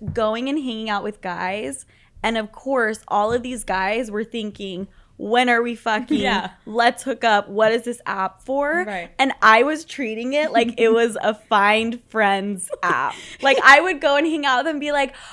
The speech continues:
Speaker 1: "Oh my God, homie," and, like, "bestie," and, like, "Let's
Speaker 2: And
Speaker 1: hang
Speaker 2: he's
Speaker 1: out."
Speaker 2: like, "Pull your fucking labia out." And you're
Speaker 1: Yeah.
Speaker 2: like, "No, no, no."
Speaker 1: So after, like, a few days of that, I was like, the, it, it was, it was annoying. Like, you know that feeling when you know a guy wants to do something and then they start getting annoyed and
Speaker 2: Yeah,
Speaker 1: whatever.
Speaker 2: they hate you. You're Satan.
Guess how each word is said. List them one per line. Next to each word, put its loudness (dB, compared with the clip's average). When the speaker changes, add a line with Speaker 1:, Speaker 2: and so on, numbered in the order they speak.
Speaker 1:
"Oh 4
my 0
God, 2
homie," 2
and, -2
like, 0
"bestie," -4
and, -6
like, -6
"Let's -6
Speaker 2:
And -8
Speaker 1:
hang -2
Speaker 2:
he's -2
Speaker 1:
out." 4
Speaker 2:
like, -2
"Pull 4
your 6
fucking 0
labia 2
out." 6
And -2
you're -2
Speaker 1:
Yeah. 6
Speaker 2:
like, -2
"No, 0
no, 0
no." 2
Speaker 1:
So 4
after, 4
like, -2
a -2
few -8
days -6
of -6
that, 2
I 2
was -2
like, -2
the, -6
it, -4
it 0
was, -4
it -2
was -4
annoying. -6
Like, -8
you -2
know 0
that 2
feeling -6
when -6
you -4
know 0
a -4
guy 0
wants -6
to -12
do -10
something -10
and -10
then -8
they -6
start -4
getting -6
annoyed -4
and -6
Speaker 2:
Yeah, 0
Speaker 1:
whatever. 0
Speaker 2:
they -2
hate -2
you. -6
You're -6
Satan. -8